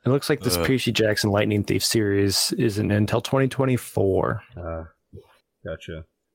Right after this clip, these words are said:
Speaker 3: What does Polygon have to say about the Disney Plus Disney releases? Star Wars releases.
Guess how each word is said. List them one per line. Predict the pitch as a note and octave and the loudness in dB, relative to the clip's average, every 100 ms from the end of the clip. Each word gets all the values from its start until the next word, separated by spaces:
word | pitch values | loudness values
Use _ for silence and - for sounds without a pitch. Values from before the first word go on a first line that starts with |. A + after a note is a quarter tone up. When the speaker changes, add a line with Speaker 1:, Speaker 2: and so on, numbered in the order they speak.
| _ | _
Speaker 3:
What | C#3 | -8
does | - | -8
Polygon | A2 F#2+ F#2+ F2 E2+ | -8 -6 -6 -8 -10
have | E2 | -12
to | E2 | -14
say | - F2 | -12 -10
about | E2+ F2 D#2+ | -8 -10 -10
the | F2+ E2+ E2+ | -12 -14 -12
Disney | F#2 F2+ F2 | -12 -10 -14
Plus | - F2 D#2+ | -12 -12 -12
Disney | - F#2 F2 F2 E2+ F2 F2 - _ _ _ | -10 -10 -10 -14 -14 -16 -18 -20 _ _ _
releases? | F2+ F2+ F#2 E2+ E2 F2+ F#2 - - _ _ _ G2+ - _ | -12 -10 -10 -12 -12 -12 -14 -18 -20 _ _ _ -20 -20 _
Star | - A2 | -4 -4
Wars | F2+ F2+ - | -4 -8 -12
releases. | F#2 F#2+ G2+ F#2+ - | -14 -12 -12 -14 -16